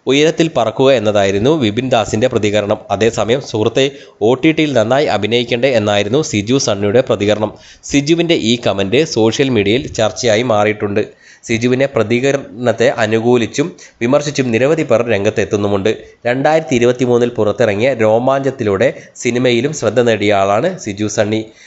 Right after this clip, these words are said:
ഗുരുവായൂർ അമ്പലനടയിൽ എന്ന രണ്ടാമത്തെ ചിത്രത്തിൽ ബേസിൽ ജോസഫിൻ്റെ സുഹൃത്തായ ഷംസുവായും പ്രേക്ഷക ശ്രദ്ധ നേടിയിരുന്നു. ബേസിൽ ജോസഫ് നായകനാവുന്ന മരണമാസിലൂടെ തിരക്കഥാകൃത്തായും അരങ്ങേറ്റം കുറിക്കുകയാണ് സിജു. നേരത്തെ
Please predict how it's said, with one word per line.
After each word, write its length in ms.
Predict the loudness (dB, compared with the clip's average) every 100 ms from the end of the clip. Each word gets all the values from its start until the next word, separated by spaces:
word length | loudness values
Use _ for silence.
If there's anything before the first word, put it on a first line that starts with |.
| -6
ഗുരുവായൂർ 440 | 0 2 2 2 2
അമ്പലനടയിൽ 560 | 2 2 2 2 0
എന്ന 220 | 0 -2 0
രണ്ടാമത്തെ 540 | 0 0 0 0 -2
ചിത്രത്തിൽ 360 | -2 -4 -2 -2
ബേസിൽ 420 | 2 2 2 0
ജോസഫിൻ്റെ 460 | 0 0 -4 -6
സുഹൃത്തായ 520 | -6 -4 -4 0 2 0
ഷംസുവായും 720 | 0 -4 -2 0 2 0 -2 -10 -20 _
പ്രേക്ഷക 320 | -2 0 -2
ശ്രദ്ധ 280 | -2 -2 -2
നേടിയിരുന്നു. 500 | 0 0 0 0 -2 -4 -8 -20 -20 -2
ബേസിൽ 360 | 0 0 0
ജോസഫ് 400 | 2 2 0 0
നായകനാവുന്ന 720 | 0 0 0 0 0 0 0
മരണമാസിലൂടെ 880 | 0 0 0 0 0 0 0 0 0 0
തിരക്കഥാകൃത്തായും 800 | -2 0 0 0 0 0 0 0 -4 -14 _
അരങ്ങേറ്റം 520 | -2 0 2 0 0
കുറിക്കുകയാണ് 720 | -2 -4 -2 -2 0 0 0 -4 -8 -20 -8
സിജു. 340 | -6 -2 -2 -4 -12 _ -2
നേരത്തെ 420 | 0 0 2 0